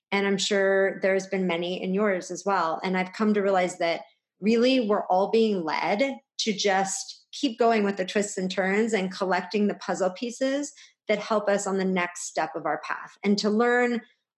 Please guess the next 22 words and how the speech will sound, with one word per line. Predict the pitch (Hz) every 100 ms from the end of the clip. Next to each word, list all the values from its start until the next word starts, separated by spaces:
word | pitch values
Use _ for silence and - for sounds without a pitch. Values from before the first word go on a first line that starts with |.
| -
all | 214 285 294
of | 262
the | 196
beautiful, | 190 160 208 220 254 269 269 - 190 160 139 143 - _ _
sometimes | - 233 254 262 254
heartbreaking, | 247 247 196 190 185 185 185
sometimes | - 220 220 208 226 202
joyous | 196 180 185 190
lessons | 190 190 185 170 165 - 180
that | 185 185
our | 185
soul | 180 - 196 185
came | 185 180 175
here | 175
to | 190 160
learn. | 160 - - _ _ _ - _
So | - 208 - -
even | 254 277 311 294
when | 277
it | 226
feels | - 208 208 202
like | 185 170 170